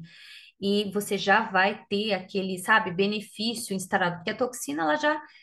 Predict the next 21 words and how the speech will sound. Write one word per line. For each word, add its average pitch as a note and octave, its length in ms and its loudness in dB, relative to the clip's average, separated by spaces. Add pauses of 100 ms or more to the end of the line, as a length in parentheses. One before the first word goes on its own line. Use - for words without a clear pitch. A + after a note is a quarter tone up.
(180)
representa A3+ 840 0
uma G#3+ 160 -2
resposta A#3 580 0
imediata. E3 720 -2 (320)
E G3+ 120 4
ainda A#3 200 6
você A3+ 260 0
vai F#3+ 220 2
tá F#3+ 140 4
utilizando G3 600 -2
o - 40 0
retinóico. F#3+ 800 -2
Então, G3 180 -6
assim, A#3+ 280 -2
você G3+ 260 -4
vai G#3 280 0
ter A3 240 -4
uma A3+ 180 -4
melhora G3 380 0
muito G3 380 -2
significativa G3+ 920 -8